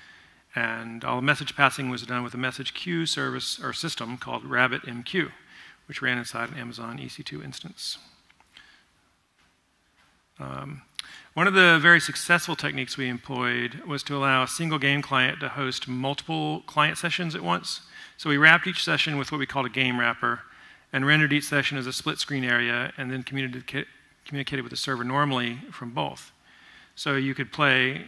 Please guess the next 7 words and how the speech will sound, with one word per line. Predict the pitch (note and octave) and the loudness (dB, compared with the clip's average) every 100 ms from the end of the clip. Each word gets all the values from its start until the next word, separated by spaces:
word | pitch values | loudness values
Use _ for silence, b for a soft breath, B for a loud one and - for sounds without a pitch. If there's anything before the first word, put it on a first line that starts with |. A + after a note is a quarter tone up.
| - | -10
you | C#3 | -8
know, | B2 | -8
against | A#2+ C3 - | -6 -6 -6
yourself | C#3 C3+ B2 A#2+ - | -6 -2 -2 -4 -4
or | B2 C#3 D#3 - - | -4 -4 -6 -12 -10
anything. | C#3 B2+ C3 A#2+ B2 B B B B | -8 -8 -8 -10 -12 B B B B
Y-, | B | B